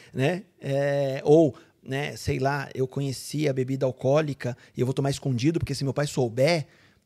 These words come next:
não, vamos compartilhar, vamos entender o porquê, né? Então, eu acho que se tornar amigo e dialogar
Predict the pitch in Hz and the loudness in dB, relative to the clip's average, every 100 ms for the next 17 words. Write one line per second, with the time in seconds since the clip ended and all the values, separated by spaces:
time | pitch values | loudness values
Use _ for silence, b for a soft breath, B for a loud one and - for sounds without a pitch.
0 | _ 185 269 151 180 285 311 - 208 262 | _ -8 -2 -2 -2 -2 -2 0 -2 0
1 | 202 339 214 190 220 175 139 190 311 - | -2 -2 -2 2 2 0 -2 0 -2 -4
2 | b b b 139 156 156 160 185 165 180 | b b b -6 -6 -4 -4 -2 0 0
3 | - - 185 - 151 143 170 - 170 147 | -2 -8 -8 0 0 2 -4 -2 0 0
4 | 135 143 147 - 147 131 160 160 123 127 | 0 -2 -4 -4 -4 2 2 2 0 -2
5 | 147 190 | -4 -8